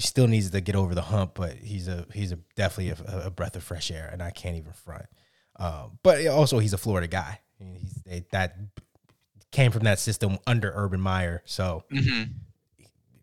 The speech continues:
Speaker 1: yeah. But this, uh, Will Muschamp, yeah, that didn't go too well.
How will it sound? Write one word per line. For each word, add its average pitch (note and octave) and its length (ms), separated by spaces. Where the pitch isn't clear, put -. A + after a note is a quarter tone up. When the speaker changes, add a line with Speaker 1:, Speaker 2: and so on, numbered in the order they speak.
Speaker 1:
yeah. F2+ 300
But A2 280
this, B2+ 260
uh, A#2 480
Will C#3 180
Muschamp, F#3+ 560
yeah, G#2 220
that G#2+ 120
didn't A#2+ 220
go G2+ 120
too F2+ 200
well. E2+ 200